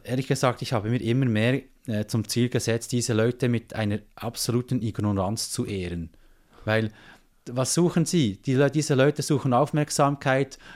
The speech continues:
und wenn du dann ihnen schon nur ein, ein Mail zurückschreibst oder irgendwie entgegenhältst, dann sagen sie, „So, den hab ich's gesagt und der hat reagiert und cool“ und dann fängt es an, oder?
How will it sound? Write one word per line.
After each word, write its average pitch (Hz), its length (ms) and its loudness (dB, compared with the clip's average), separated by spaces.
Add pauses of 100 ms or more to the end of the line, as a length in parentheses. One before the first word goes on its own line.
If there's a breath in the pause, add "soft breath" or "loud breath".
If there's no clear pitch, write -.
und 120 160 -4
wenn 117 140 2
du 123 120 -2
dann 123 220 2
ihnen 131 300 2 (240 loud breath)
schon 131 180 2
nur 139 160 4
ein, 120 220 2
ein 117 200 -2
Mail 123 300 2
zurückschreibst 139 880 0
oder 127 160 0
irgendwie 127 500 0 (320 loud breath)
entgegenhältst, 123 720 0
dann 120 120 -2
sagen 107 220 0
sie, - 100 -8
„So, 131 160 2
den 120 200 2
hab 113 140 0
ich's 120 140 -4
gesagt 127 440 0
und 113 120 -4
der 113 80 -2
hat 107 200 -2
reagiert 131 480 0
und 110 220 -4
cool“ 135 160 2
und 113 160 0
dann 120 120 0
fängt 110 280 -2
es 117 140 -2
an, 117 220 2
oder? 107 180 -4